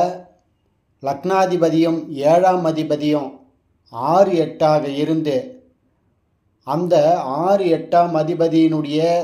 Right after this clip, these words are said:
திசையோ புத்தியோ போகும் காலங்களில் குடும்பத்தில் கணவன் மனைவிக்குள்ள பிரச்சனைகளை, பிரிவினைகளை, கண்டங்களை, சிக்கலை கொடுக்கும்.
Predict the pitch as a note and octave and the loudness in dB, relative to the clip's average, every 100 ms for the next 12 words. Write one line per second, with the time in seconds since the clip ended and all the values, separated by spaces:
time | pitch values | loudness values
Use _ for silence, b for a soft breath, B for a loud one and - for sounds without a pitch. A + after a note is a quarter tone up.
0 | C#3 C#3 D3 F3 F3+ F3+ D#3 D3+ D#3+ D#3+ | -4 -4 -4 -4 0 0 0 -10 -2 2
1 | D3+ - D3+ D#3 D3+ D3 C#3 D3+ D#3 C#3+ | 2 -2 -4 -4 -4 -4 0 0 0 -2
2 | C#3 C#3+ B2 - _ _ _ _ _ _ | -4 -6 -8 -14 _ _ _ _ _ _
3 | C#3+ D#3+ D#3 D3+ - D3+ C3 - - _ | -6 -4 -2 -6 -4 -6 -6 -10 -20 _
4 | _ _ _ _ C#3+ D#3 E3 E3 D3 C#3+ | _ _ _ _ -6 -2 0 -2 -2 -4
5 | C#3 - C#3 C#3 C#3+ - - _ D3 C3 | -8 -8 -4 -4 -4 -8 -20 _ -14 -14
6 | - E3+ D#3+ D3 C#3+ D#3 D#3+ - D#3 E3 | -4 -2 0 -2 -4 -4 -6 -6 -4 -2
7 | D#3+ D3+ C#3 C3+ D3+ D#3+ - - C3+ C#3 | -2 -2 -2 -2 -4 -4 -8 -12 -10 -6
8 | D3+ D3 C#3 C#3+ D#3+ - _ _ _ _ | -4 -4 -4 -6 -8 -12 _ _ _ _
9 | - - F3 F3+ G3+ F#3+ F#3+ D3+ D3 C3+ | -18 -6 -6 -2 0 0 -4 -8 -8 -12